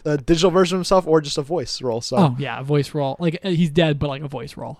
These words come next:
Speaker 2: That'd
Speaker 1: Yeah.
Speaker 2: be cool.
Speaker 1: Yeah, so, uh, yeah, I, I think it'll be Cap, be the one that goes. Sacrificial play here. And then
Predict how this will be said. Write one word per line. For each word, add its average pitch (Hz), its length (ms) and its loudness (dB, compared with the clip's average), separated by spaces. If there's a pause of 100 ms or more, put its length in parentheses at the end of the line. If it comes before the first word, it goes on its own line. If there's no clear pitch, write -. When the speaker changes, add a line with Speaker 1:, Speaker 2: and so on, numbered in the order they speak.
(200)
Speaker 2:
That'd 107 140 -4
Speaker 1:
Yeah. 104 60 -6
Speaker 2:
be 101 40 -14
cool. - 160 -16 (300)
Speaker 1:
Yeah, 107 160 -2
so, 113 280 0
uh, 113 200 2
yeah, 113 220 0
I, 127 100 0 (140)
I - 20 -4
think - 340 -2 (120)
it'll 139 120 2
be 160 140 2
Cap, 135 340 2 (180)
be 127 120 -2
the 135 80 4
one 139 140 2
that 139 40 -2
goes. 117 480 0 (340)
Sacrificial - 580 -4
play 120 240 -2
here. 113 320 -4 (420)
And 120 220 -4
then 110 320 -2